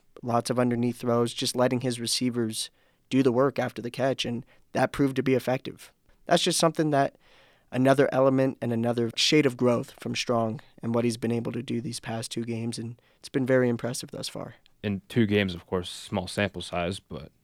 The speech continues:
Speaker 2: we can only go off the s-, sample size that we currently have. Strong has completed over seventy-five percent of his passes for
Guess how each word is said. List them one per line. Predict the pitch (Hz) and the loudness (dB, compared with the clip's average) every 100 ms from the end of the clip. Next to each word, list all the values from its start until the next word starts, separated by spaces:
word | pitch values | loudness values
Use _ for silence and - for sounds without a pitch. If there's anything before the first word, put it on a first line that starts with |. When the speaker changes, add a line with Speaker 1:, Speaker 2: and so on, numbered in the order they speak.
| - | -12
Speaker 2:
we | 101 | -8
can | 92 | -4
only | 87 | -4
go | 87 90 | -2 0
off | 90 - | 0 -2
the | - | -14
s-, | - _ | -20 _
sample | - 95 87 - | -8 -6 -6 -2
size | 92 87 | -2 -2
that | 85 - | -8 -8
we | 87 82 | -10 -8
currently | - 98 82 90 | -4 -4 -4 -2
have. | 110 90 - - _ _ | 0 0 -4 -20 _ _
Strong | 139 139 | 6 6
has | 110 | 6
completed | - 101 123 95 85 _ _ _ | 0 2 2 0 -4 _ _ _
over | 143 135 | 6 8
seventy-five | 104 107 98 98 98 | 4 0 2 0 -2
percent | - 101 | -2 -2
of | |
his | 92 | -2
passes | - 98 95 92 | -2 -2 -2 -8
for | - 98 92 | -8 -4 -4